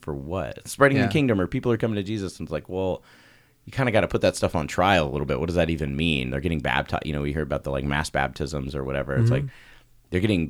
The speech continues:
Speaker 1: baptized, or at least you're dunking them in water. They're saying some things, like, but what does this really mean?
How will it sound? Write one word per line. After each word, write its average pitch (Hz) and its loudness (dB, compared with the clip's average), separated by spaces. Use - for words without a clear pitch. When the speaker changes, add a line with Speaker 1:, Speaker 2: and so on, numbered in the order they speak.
Speaker 1:
baptized, 80 2
or 90 4
at 73 0
least 85 -2
you're 78 -6
dunking 80 -2
them 67 -4
in 64 -6
water. 71 2
They're 73 -6
saying 82 2
some 78 -4
things, 76 -2
like, 69 -8
but - -10
what 87 0
does 101 -2
this 92 -10
really 69 -2
mean? 76 -4